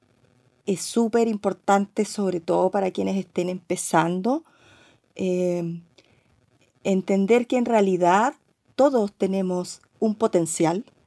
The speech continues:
y que todos, sin excepción, podemos alcanzar nuestros objetivos y nuestros deseos,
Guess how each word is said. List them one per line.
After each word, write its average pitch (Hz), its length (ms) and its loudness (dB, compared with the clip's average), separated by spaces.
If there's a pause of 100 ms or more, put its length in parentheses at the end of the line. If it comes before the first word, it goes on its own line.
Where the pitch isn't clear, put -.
(440)
y - 80 -4
que - 160 0
todos, 294 720 0 (340)
sin 233 260 -2
excepción, 240 680 -4
podemos 233 440 0
alcanzar 226 640 -4 (420)
nuestros 202 300 -4
objetivos 202 680 -2
y 220 40 -6
nuestros 196 320 -4
deseos, 196 680 -4